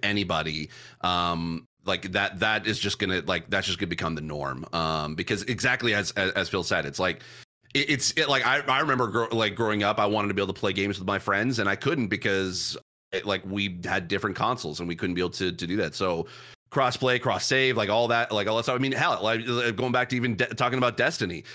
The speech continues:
the fact that that is, uh, cross-play, um, it was, was huge. I, I started playing it on, on PlayStation, um, and then I moved over to, to, to, to Xbox. Sorry, bless. Um, but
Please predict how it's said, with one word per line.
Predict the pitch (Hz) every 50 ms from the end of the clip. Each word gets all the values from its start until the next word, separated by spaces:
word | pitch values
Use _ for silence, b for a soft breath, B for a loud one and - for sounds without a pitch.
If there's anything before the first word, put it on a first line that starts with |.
| B B
the | - -
fact | 127 131 135 131
that | 135 127 101
that | 120 113 131 180 156
is, | 117 107 92 90 98
uh, | - 107 101 101 98 95 92 87
cross-play, | - - 117 92 87 - - - 98 85 69 71 71 - -
um, | - 98 92 90 90 87 87 87 90 92
it | 95 104 104 101
was, | 104 98 92 - - 87
was | 85 104 101 95 -
huge. | - - 101 82 76 76 76 -
I, | - 101 101 104 110 113 113 117 110 B B B B B B B B -
I | 113 113 120
started | 120 - 135 131 127 123 -
playing | - 123 120 123 123 123
it | 127 123 -
on, | 110 110 110 113
on | - 113 107 107
PlayStation, | 110 - 107 104 101 - - 120 127 123 - 156 156 185 202 -
um, | - 101 101 98 95 95 92 95 95 -
and | 101 98
then | 98 98
I | 98 101
moved | 101 101 101 98 98
over | 104 101 95 101 104 98 98
to, | - - - 104 95 95 95 95 95
to, | 95 - 107 87 85
to, | 95 - 107 95 95 92
to | - -
Xbox. | 92 98 95 - 107 107 107 117 127 - - - -
Sorry, | - 90 82 82
bless. | 85 85 90 101 - - -
Um, | 110 104 107 107 104 107 107 104 104 104 101 104
but | 92 101 123 123 120 117